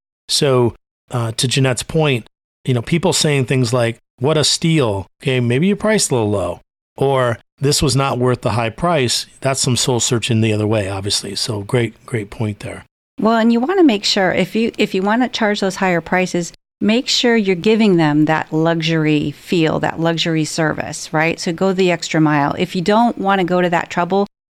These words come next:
Speaker 2: lower your prices.
Speaker 1: So my, most people in my experience set the price initially too low, and we did, even we did, Jeanette. I call it the eBay effect.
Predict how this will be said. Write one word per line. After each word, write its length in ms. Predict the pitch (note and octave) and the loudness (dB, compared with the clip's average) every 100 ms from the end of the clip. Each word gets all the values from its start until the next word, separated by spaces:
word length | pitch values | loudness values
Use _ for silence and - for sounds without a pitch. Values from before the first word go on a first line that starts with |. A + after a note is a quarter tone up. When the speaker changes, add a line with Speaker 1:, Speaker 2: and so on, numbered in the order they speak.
| _ - | _ -4
Speaker 2:
lower 220 | C4 C#4 | 2 2
your 140 | A#3+ | 2
prices. 680 | G3+ F#3 F3 - - - - _ _ _ _ | 0 0 -2 -4 -8 -10 -18 _ _ _ _
Speaker 1:
So 160 | - | -4
my, 240 | C3 C#3+ F#3 | -2 -2 -4
most 360 | - C3 A3+ A3+ | 0 2 2 2
people 300 | A#3+ G3 F#3 | 0 2 2
in 60 | D3 | 4
my 180 | C#3 | 2
experience 540 | D3 - - C#3+ C#3 - | 0 -2 -2 0 0 0
set 160 | C3 | -2
the 80 | A#2+ | -2
price 520 | G#2+ B2 A#2 A2 - - - | -2 -2 -2 -2 -4 -6 -2
initially 480 | B2 A#2+ - A2+ | -2 0 -2 -4
too 200 | G#2 B2 | -2 -2
low, 320 | G#2+ G2+ F2+ C3 | 0 0 -4 -4
and 240 | A2+ G#2 | -2 -2
we 100 | A2 | 0
did, 300 | A#2+ A#2+ A#2 | 0 0 0
even 260 | A2 B2 B2 | -2 0 0
we 140 | A2+ | 0
did, 220 | G#2 F2+ G2 | -2 -4 -6
Jeanette. 280 | G2 G2+ - | -6 -6 -6
I 80 | C#3 | -6
call 300 | - D#3+ C#3 | -2 -2 0
it 40 | |
the 320 | C3+ A#2 B2 | -2 -2 0
eBay 220 | D3 D3 D#3 | 0 0 0
effect. 480 | - F3 F3 - | 0 -2 -2 -8